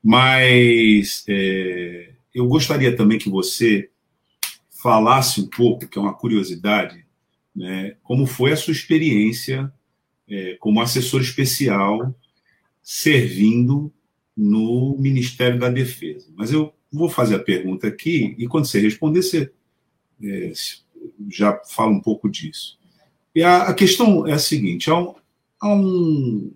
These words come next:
umas edições atrás do nosso jornal aqui, nós tivemos com a jurista negra, militante, importante, né, Dina Alves. Ela própria fruto de cursos, é,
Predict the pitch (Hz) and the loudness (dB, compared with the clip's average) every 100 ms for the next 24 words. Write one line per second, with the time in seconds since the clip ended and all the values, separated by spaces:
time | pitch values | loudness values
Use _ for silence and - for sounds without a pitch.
0 | _ - 135 143 127 110 - 113 98 95 | _ -6 -2 2 2 0 -2 0 0 -2
1 | 85 - 110 104 82 85 82 85 80 85 | -8 -4 -2 -2 -4 -12 -12 -8 -6 -6
2 | 82 - 117 110 - 107 120 123 120 113 | -10 -10 -8 -8 -6 -2 -2 0 2 2
3 | 104 107 98 123 - - - _ _ _ | 4 6 6 4 2 -10 -18 _ _ _
4 | _ _ - 98 117 90 80 - - 92 | _ _ 2 6 6 4 -6 -12 -6 -6
5 | 85 - 110 117 - - - - - - | -6 -6 -2 0 -2 -6 -14 -14 -18 -6
6 | 208 - - 131 110 - - _ - 92 | -6 -6 0 2 2 -2 -14 _ -14 -4
7 | 101 127 - _ _ _ - 117 147 131 | -4 -4 -8 _ _ _ -6 2 4 4
8 | 104 90 85 69 - - - _ 104 107 | 4 2 0 -6 -12 -16 -18 _ -2 0
9 | 135 147 - - - - 113 120 139 127 | 2 -2 -6 -14 -10 0 0 0 -4 -6
10 | - 117 127 123 151 151 _ _ _ _ | -6 -4 -4 -4 -6 -6 _ _ _ _
11 | - 104 107 - 117 123 123 - 127 117 | -2 0 0 -4 -2 0 -2 -4 2 2
12 | 104 - 104 95 92 90 90 85 85 85 | 2 -2 -6 -2 -2 -2 -6 -8 -14 -18
13 | - | -20